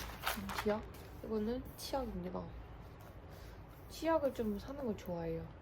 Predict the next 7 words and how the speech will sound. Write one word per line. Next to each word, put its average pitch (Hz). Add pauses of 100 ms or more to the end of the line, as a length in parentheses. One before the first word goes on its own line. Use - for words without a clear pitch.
(580)
그래서 -
색깔별로 262
샀네요. 185 (300)
이것은 269 (920)
또 247
팩이에요, 311
이것도. 165